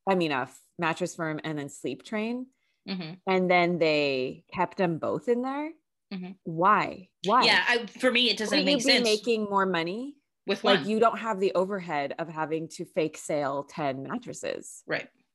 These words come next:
Speaker 1: So it
Speaker 2: Right.
Speaker 1: does seem to lend itself to
Speaker 2: Right. Th-, so they do it to themselves. They're the ones that are adding the fuel to the fire of this conspiracy. But
Speaker 1: Yeah.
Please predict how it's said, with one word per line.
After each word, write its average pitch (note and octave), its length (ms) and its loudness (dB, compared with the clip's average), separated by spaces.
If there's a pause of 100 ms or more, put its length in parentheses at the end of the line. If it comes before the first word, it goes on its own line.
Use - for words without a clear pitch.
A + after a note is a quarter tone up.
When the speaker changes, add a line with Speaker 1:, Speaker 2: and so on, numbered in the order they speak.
(600)
Speaker 1:
So G#3 140 8
it E3 100 6
Speaker 2:
Right. G3 140 0
Speaker 1:
does G#3+ 380 2
seem G3 260 -4
to F#3+ 160 -6
lend D#3+ 320 -2
itself C3+ 560 -4
to - 420 -8 (480)
Speaker 2:
Right. F3+ 320 -2 (680)
Th-, A#3 180 0
so C#4+ 180 2
they C#4+ 140 2
do D#4+ 160 2
it C#4 80 0
to A3+ 80 -6
themselves. G#3+ 440 0
They're A3 160 2
the C4 80 -4
ones G#3+ 180 -4
that F#3+ 120 0
are E3 280 4 (100)
adding G3 300 2
the F3 80 -2
fuel F3+ 260 -4
to F3 120 -8
the E3+ 80 -8
fire E3+ 240 2
of D3 80 -2
this D3 140 -8
conspiracy. E3 720 -2
But F#3+ 260 2
Speaker 1:
Yeah. C#3 240 -2